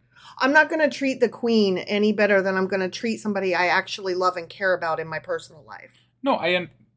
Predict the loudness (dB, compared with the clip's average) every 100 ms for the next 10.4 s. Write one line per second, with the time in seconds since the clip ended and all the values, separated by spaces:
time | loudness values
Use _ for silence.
0 | _ _ -4 -2 0 -4 -10 -16 -18 -6
1 | -4 -2 -4 -8 -8 -10 -8 -10 -12 -16
2 | -12 -10 -10 -16 -18 -20 _ _ _ _
3 | _ _ _ _ _ -20 _ _ _ _
4 | _ _ _ -10 -8 -6 -6 -6 -8 -14
5 | _ _ -10 -6 -6 -6 -10 -16 _ _
6 | _ -6 -4 -4 -6 -10 -6 0 0 0
7 | -4 -14 -14 -8 -6 -6 -10 -12 -14 -16
8 | _ _ _ _ -14 -10 -6 -2 -2 -4
9 | -8 -14 -14 -12 -12 -12 -14 -16 _ -4
10 | -2 -4 -10